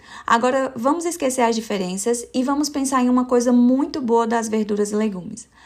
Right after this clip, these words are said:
Sabe o que é? Todos eles têm poucas calorias.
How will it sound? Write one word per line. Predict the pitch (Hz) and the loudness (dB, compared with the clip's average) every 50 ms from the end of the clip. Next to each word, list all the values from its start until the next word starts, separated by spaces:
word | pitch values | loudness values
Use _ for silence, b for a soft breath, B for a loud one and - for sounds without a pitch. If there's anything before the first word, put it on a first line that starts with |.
| B B | B B
Sabe | B - 190 185 180 185 | B 0 0 0 0 0
o | - | -6
que | - - 190 | -6 -2 2
é? | 196 214 233 294 - - _ B B B B B B B B B B B _ | 2 2 2 0 -4 -12 _ B B B B B B B B B B B _
Todos | _ 262 254 262 285 294 320 294 277 | _ 4 4 4 4 2 -2 0 2
eles | 254 240 233 247 247 | 2 4 4 2 0
têm | 247 - 262 254 247 | 0 2 2 2 2
poucas | 254 - - 240 247 277 277 277 254 247 | 0 2 4 4 4 4 2 -2 -4 -4
calorias. | - 233 214 196 190 185 180 175 175 196 190 - - - - | -2 -2 0 0 -2 -2 -4 -6 -6 -6 -6 -8 -10 -12 -14